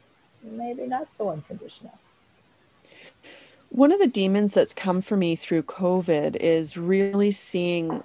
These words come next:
Speaker 2: um, that when I was twelve and thirteen, we had a big family disruption that you guys know a lot about. And somewhere in there, my grandmother said to me, "You are a rock."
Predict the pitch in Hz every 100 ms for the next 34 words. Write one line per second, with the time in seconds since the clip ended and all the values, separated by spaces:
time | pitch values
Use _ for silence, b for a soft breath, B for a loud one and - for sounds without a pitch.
0 | - 170 160 160 156 160 - _ 185 165
1 | 143 - - _ _ _ _ 196 202 202
2 | 214 202 - - - 220 240 269 285 269
3 | - 202 - - 190 180 170 185 175 151
4 | - 190 175 165 - 175 160 165 165 156
5 | 160 - 165 - - 160 147 - 160 160
6 | 160 - 170 151 156 151 151 135 135 -
7 | B B B B B _ _ 196 196 190
8 | - - - - 196 240 233 262 294 277
9 | 196 190 185 175 170 170 - 180 196 208
10 | 190 175 175 165 - 175 156 151 151 -
11 | - 180 196 208 220 233 - 170 170 -
12 | 139 127 135 139 123 - _